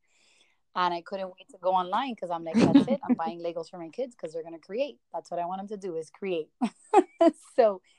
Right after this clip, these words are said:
Speaker 1: it just, it
Speaker 2: Oh,
Speaker 1: comes,
Speaker 2: that's
Speaker 1: it
Speaker 2: so
Speaker 1: comes
Speaker 2: awesome.
Speaker 1: up everywhere.
Speaker 2: <laughs>
Speaker 1: And, and I appreciate, you know, those words that you said to me because they warm my heart because it's, it's the reason why I'm here.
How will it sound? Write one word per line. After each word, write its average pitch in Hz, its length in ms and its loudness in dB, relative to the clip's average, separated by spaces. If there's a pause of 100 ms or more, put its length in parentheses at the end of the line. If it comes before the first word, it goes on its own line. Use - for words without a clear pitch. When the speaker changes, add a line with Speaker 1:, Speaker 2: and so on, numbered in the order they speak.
(380)
Speaker 1:
it 269 200 -2
just, 302 180 -12 (240)
it 285 180 -12
Speaker 2:
Oh, - 0 -
Speaker 1:
comes, 349 320 0
Speaker 2:
that's 185 180 -2
Speaker 1:
it 226 60 -8
Speaker 2:
so - 100 4
Speaker 1:
comes 247 160 2
Speaker 2:
awesome. - 20 4
Speaker 1:
up 233 140 -2 (100)
everywhere. 196 560 0
Speaker 2:
<laughs> - 40 -12
Speaker 1:
And, 320 320 -6
and 165 260 -10
I 190 80 -2
appreciate, 202 640 -8
you 180 100 -14
know, 170 160 -4
those 180 240 -2
words 175 280 -2
that 170 120 -12
you 185 140 -20
said 165 240 -12
to 175 100 -18
me 156 180 -14
because 160 340 -12
they 165 140 -6
warm 180 240 -4
my 196 100 -10
heart 208 320 -4
because 170 320 -10
it's, - 280 -14
it's 185 160 -16
the 185 120 0
reason 185 280 0
why 175 180 0
I'm 180 120 -6
here. 180 260 -10